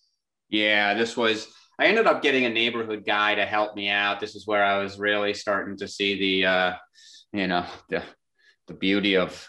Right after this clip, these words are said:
getting a little bit of help, you know, because, uh, you know, th-, this work was getting a, a bit burdensome to,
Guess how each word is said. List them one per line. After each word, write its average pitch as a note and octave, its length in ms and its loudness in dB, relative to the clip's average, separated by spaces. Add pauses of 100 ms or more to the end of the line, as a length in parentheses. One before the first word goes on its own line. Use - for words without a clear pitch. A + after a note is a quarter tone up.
getting F#2 260 -2
a E2+ 120 -2
little F#2+ 260 2
bit F2 180 0
of E2 120 0
help, E2+ 400 -2 (300)
you F2 100 -10
know, E2 40 -10
because, F2+ 540 -4
uh, F2 500 0
you G2 120 -8
know, F2 180 -4
th-, F2 180 -6
this - 220 -8
work F2+ 240 -4
was E2+ 160 -6 (140)
getting F2+ 300 0
a, E2+ 360 -4
a F#2 80 -4
bit F2 300 -2
burdensome F#2 720 0
to, F2+ 280 -2